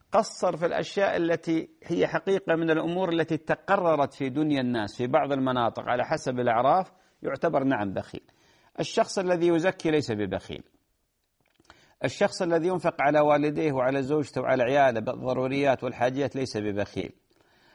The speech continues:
الشخص الذي يراعي بعض الواجبات مثل إكرام الضيف ومثل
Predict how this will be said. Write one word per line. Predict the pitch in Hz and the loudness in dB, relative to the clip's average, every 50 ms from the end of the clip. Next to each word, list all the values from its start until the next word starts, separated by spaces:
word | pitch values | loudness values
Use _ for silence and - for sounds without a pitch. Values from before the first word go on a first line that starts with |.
| _ _ - 143 | _ _ -6 -6
الشخص | 147 - - 214 208 - - 185 | -4 0 0 0 0 0 -2 -4
الذي | 170 165 165 156 160 | -2 0 0 0 0
يراعي | 165 160 165 185 196 165 165 165 | 2 4 4 4 4 4 2 0
بعض | 156 170 160 160 165 | 0 0 0 0 0
الواجبات | 160 156 151 147 131 143 143 139 147 131 101 - - - - | 2 2 2 2 2 0 0 2 2 2 2 0 -4 -12 -12
مثل | - 135 - 139 135 | -10 -8 -6 -6 -8
إكرام | 127 - - 143 139 135 131 127 | -8 -4 0 2 2 2 2 -2
الضيف | 117 117 127 131 131 131 127 101 123 | -4 -4 -4 -4 -2 -4 -6 -6 -6
ومثل | 127 127 131 117 123 123 127 127 127 127 127 | -4 -4 -2 -2 -2 -2 -2 0 2 2 2